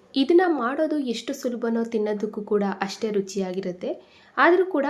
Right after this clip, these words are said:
ಈ ಗುಲಾಬ್ ಜಾಮೂನ್‌ಗಳನ್ನ ಮಾಡುವಾಗ ಒಂದೊಂದ್ಸಲ ಫೇಲ್ ಆಗ್ಬಿಡುತ್ತೆ. ಆದ್ರೆ ಈ ವಿಧಾನದಲ್ಲಿ ಟ್ರೈ ಮಾಡಿ, ಖಂಡಿತ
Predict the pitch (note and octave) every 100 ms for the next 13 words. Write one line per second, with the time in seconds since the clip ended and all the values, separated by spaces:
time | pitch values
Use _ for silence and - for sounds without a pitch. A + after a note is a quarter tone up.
0 | D#4 C4 A3 A3 B3 A#3+ A3+ A3+ G#3+ G3+
1 | G3+ F#3+ F#3 F#3+ F#3 F#3+ G3 F#3+ F#3+ G3
2 | F#3+ F#3+ - F#3+ F3+ F3 F3 E3+ - -
3 | G3 F#3+ F#3+ F#3+ G#3+ A#3+ A#3 F3+ F3+ F#3
4 | F#3 F3+ F3+ F#3 A3 G3+ F#3+ F#3+ G3 G#3+
5 | A#3+ A3